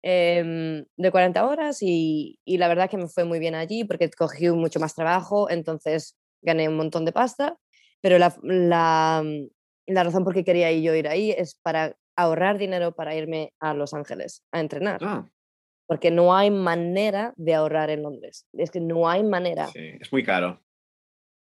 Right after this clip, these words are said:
Speaker 1: O sea, ahora puedo ahorrar. Bueno, después de la pandemia no. <laughs> Pero, pero antes de la pandemia yo tenía ahorros.
Speaker 2: Sí, sí. Ah.
Speaker 1: Ya no.
Speaker 2: Ya no,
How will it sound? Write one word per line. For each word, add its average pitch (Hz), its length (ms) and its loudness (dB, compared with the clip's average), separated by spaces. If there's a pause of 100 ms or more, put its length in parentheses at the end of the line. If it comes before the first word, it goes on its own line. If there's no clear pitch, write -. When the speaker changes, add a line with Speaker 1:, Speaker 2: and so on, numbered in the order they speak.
(200)
Speaker 1:
O 175 80 -2
sea, 185 160 4
ahora 208 480 6
puedo 180 180 4
ahorrar. 147 360 0
Bueno, 160 340 -4
después 185 260 -2
de 208 80 6
la - 60 4
pandemia 190 440 4
no. 156 280 -2
<laughs> - 840 0
Pero, 226 200 6 (1040)
pero 202 460 6 (340)
antes 311 340 2
de 302 60 2
la 277 80 4
pandemia 254 540 2 (260)
yo 202 200 -4
tenía 233 280 -2
ahorros. 233 460 2
Speaker 2:
Sí, 120 320 4
sí. 120 420 2
Ah. 226 380 -4 (880)
Speaker 1:
Ya 208 200 2
no. 226 280 0 (200)
Speaker 2:
Ya 104 160 -2
no, 98 80 -4